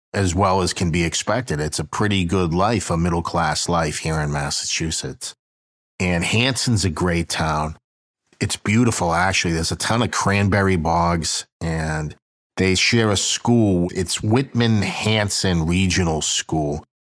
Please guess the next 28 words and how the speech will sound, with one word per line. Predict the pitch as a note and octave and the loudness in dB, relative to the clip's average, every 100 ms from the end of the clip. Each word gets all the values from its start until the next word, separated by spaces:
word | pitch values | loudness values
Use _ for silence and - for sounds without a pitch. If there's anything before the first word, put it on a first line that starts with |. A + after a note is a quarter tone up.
| - | -2
They're | F#2+ | 0
both | E2 G2+ G#2 - | 2 2 2 0
small | - F#2 F#2 F2+ | -2 0 2 2
towns, | F2 E2 D#2+ D2+ D#2 | 0 -2 0 -2 -2
very | - G2+ A2 | 0 2 4
nice. | G2+ F#2 E2+ E2 - | 2 2 0 -2 -4
It's | A#2+ | -2
about | G2+ B2 B2 | 0 2 2
an | G2+ | 0
hour | - F#2+ G2 F#2+ | 0 2 2 2
from | E2+ F#2 D#2 | 0 0 0
Boston, | D2+ E2 E2+ - D#2 D2 - _ _ _ | 0 0 0 -2 -4 -6 -10 _ _ _
forty-five | - B2+ B2+ A#2 G#2+ | -2 2 2 2 2
minutes | F#2+ F#2 E2 | 2 2 0
to | - F2 | -2 0
an | E2+ | 0
hour, | E2 D#2+ E2 D#2+ D#2+ - - | 0 0 0 -2 -4 -14 -18
depending | - - G2 F#2 | -8 -2 0 2
on | E2+ D#2+ | 0 0
traffic. | D2 - D2+ D2 - - - | -2 -2 -2 -2 -6 -8 -6
If | - | -4
traffic's | - G2 G2+ G#2 - | -2 -2 0 -2 -2
bad, | - F2 E2 D#2 | -2 -2 0 -2
it's | D2 | -4
ninety | F2 E2 D#2+ D#2 | -2 0 0 -2
minutes | D2+ C#2+ C#2+ C#2+ | -2 -4 -6 -6
in. | C#2+ C#2 | -6 -6
But | C#2 - | -8 -8